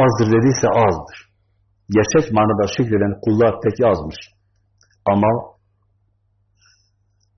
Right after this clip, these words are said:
şükreden kendisi için şükretmiş olur buyurdu.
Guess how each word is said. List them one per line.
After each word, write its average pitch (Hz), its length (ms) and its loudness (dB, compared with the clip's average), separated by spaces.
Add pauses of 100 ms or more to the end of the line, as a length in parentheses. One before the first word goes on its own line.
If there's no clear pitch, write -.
(1160)
şükreden 127 720 0 (460)
kendisi 120 380 2
için 104 220 -2
şükretmiş 98 680 -4
olur 87 240 0 (180)
buyurdu. 98 680 0